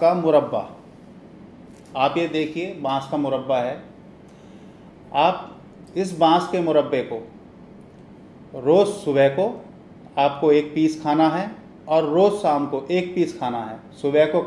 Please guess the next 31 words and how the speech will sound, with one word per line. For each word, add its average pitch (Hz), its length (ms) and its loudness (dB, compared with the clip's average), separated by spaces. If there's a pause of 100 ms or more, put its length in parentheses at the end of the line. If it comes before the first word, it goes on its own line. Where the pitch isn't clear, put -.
खाली 139 280 0
पेट 165 320 -4
खाना 170 240 2
है 202 200 -6 (720)
और 185 200 6
शाम 147 300 2
को 123 180 -6 (160)
खाना 180 240 4
खाने 147 360 0
से 220 300 -6
आध 151 200 4
घंटा 139 300 0
पहले 135 280 -2
आपको 156 380 -2 (160)
एक 196 240 0
पीस 196 280 -2
खाना 117 320 -4
है। 113 80 -16 (1080)
इसके 185 320 4
साथ - 1200 -4
आपको 165 320 2
क्या 185 240 2
करना 175 320 2
है, 160 420 -4 (1500)
ये 170 220 6
हम 214 180 6
आपको 190 340 2
टैबलेट 180 520 0
दिखा 147 300 -2
रहे 123 260 -2
हैं। 110 200 -12